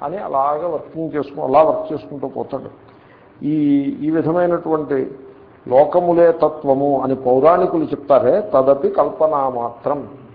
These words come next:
నేను ఆనందగిరి టేకు చూసి చెప్తున్నాను. అది తర్వాత మీరు మూడని అంటే, మూడు ఎక్కడి నుంచి వచ్చింది? మూడు లోకాలు, భూహు, భువహ, సువహ.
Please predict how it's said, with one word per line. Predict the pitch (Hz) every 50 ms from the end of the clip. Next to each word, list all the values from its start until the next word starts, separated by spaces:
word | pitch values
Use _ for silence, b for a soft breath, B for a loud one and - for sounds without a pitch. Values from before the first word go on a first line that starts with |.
| -
నేను | 123 120 117 123 - - - - - - -
ఆనందగిరి | - 120 123 135 139 135 135 127 135 123 131
టేకు | 131 127 123 131 123 135
చూసి | 139 135 -
చెప్తున్నాను. | - 147 135 - - 139 131 123 110 110 127 170 - - B B B B B B B B B _ -
అది | - 135 156 147 135 131
తర్వాత | 131 143 139 156 180 185 165 156
మీరు | 143 143 147 151 151 156 147 143
మూడని | 135 139 143 170 202 214 214 208 196 190
అంటే, | 185 175 147 143 - - 135 117 110 120 151 185 - - B B B B B B B - -
మూడు | 143 170 190 202
ఎక్కడి | 196 175 135 156 185 185
నుంచి | 185 180 175
వచ్చింది? | 170 - - 156 156 147
మూడు | 147 151 165 165 160
లోకాలు, | 156 156 151 147 156 151 139 135
భూహు, | 123 110 127 156 165 127 131
భువహ, | - - 107 135 143 143 127 117 127 135
సువహ. | 131 - - 131 113 113 107 - 113 110